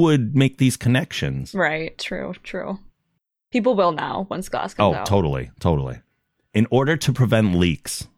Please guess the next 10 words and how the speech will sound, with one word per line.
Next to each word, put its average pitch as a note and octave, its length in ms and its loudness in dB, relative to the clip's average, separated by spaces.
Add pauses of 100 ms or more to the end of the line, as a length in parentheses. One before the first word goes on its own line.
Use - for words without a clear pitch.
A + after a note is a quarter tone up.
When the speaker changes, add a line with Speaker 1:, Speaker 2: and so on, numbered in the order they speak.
(120)
Speaker 1:
the F2 100 -6
final A#2+ 400 2
scene G#2+ 320 4
was D#2+ 160 0
not E2 380 2
included E2+ 500 2
in D#2 120 2
the D#2 80 2
shooting A2+ 360 2
script - 460 -2